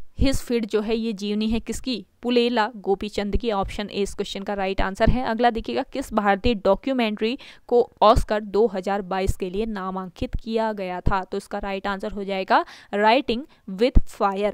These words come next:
ऑप्शन डी बिल्कुल राइट आंसर है इस क्वेश्चन का। अगला देखिएगा, किस भारतीय राज्य ने जनवरी दो हज़ार बाईस में छात्र, स्टार्टअप और नवाचार नीति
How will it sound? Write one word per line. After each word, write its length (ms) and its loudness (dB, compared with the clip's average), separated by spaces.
ऑप्शन 440 -2
डी 180 -4
बिल्कुल 300 -6
राइट 380 -6
आंसर 300 0
है 120 0
इस 100 -6
क्वेश्चन 300 -6
का। 160 4
अगला 260 6
देखिएगा, 420 2
किस 320 0
भारतीय 520 4
राज्य 380 2
ने 220 -2
जनवरी 600 4
दो 240 4
हज़ार 380 0
बाईस 380 -4
में 160 -2
छात्र, 400 8
स्टार्टअप 560 2
और 140 2
नवाचार 580 0
नीति 500 2